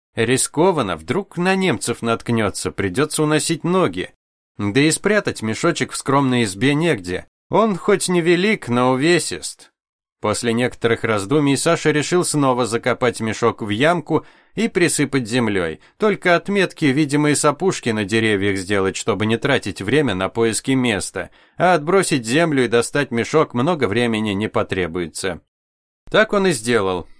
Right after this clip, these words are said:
Присыпал мешок землёй, притоптал сапогами снега, шапкой насыпал и разровнял.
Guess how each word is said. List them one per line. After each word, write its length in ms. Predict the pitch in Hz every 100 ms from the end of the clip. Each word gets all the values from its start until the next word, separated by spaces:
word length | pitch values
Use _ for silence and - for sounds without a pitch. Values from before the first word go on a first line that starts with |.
| -
Присыпал 500 | 180 180 233 170 127
мешок 380 | 120 - 139
землёй, 400 | 107 113 110 -
притоптал 640 | 156 120 - 117 - 165 156
сапогами 720 | - 123 107 90 117 117 104
снега, 580 | - 113 135 165 151 139
шапкой 520 | - 135 127 - 123
насыпал 640 | 123 113 127 117 117 107
и 160 | 135 196
разровнял. 680 | 135 127 123 110 90 87